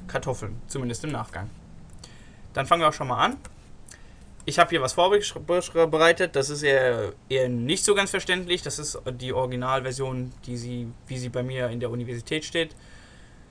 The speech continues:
Da steht, dass der Gesamt-C P I-Wert berechnet wird durch C P I-Pipe. Das bedeutet,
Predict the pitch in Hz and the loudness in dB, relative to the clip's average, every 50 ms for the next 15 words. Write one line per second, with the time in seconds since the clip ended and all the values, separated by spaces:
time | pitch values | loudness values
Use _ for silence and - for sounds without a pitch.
0 | - - - - 147 156 156 - 185 175 147 - 151 139 139 - - - 135 127 | -20 -20 -8 0 0 0 6 8 6 6 6 6 4 4 4 4 4 4 4 4
1 | 123 117 123 123 147 170 220 233 - - 190 - 185 - 147 160 151 143 131 123 | 4 2 0 2 4 4 4 4 2 0 0 0 0 -4 -2 0 2 2 2 2
2 | - 131 123 127 127 - 127 117 117 120 117 117 - - 143 143 143 131 120 107 | 2 2 0 0 0 -2 -6 -6 -4 -4 -4 -4 -4 -4 -2 2 4 4 4 2
3 | - - - - - - 135 123 - - 107 110 123 113 - - 139 131 123 117 | -2 -10 -12 -12 -10 -6 -6 -6 -6 -6 -6 -6 -6 -6 0 4 4 4 4 4
4 | - - - - 123 117 - - 120 131 135 139 135 - 143 139 - - | 0 -10 -10 -8 -8 -8 -6 -6 -2 2 2 2 2 2 -2 -2 -2 -6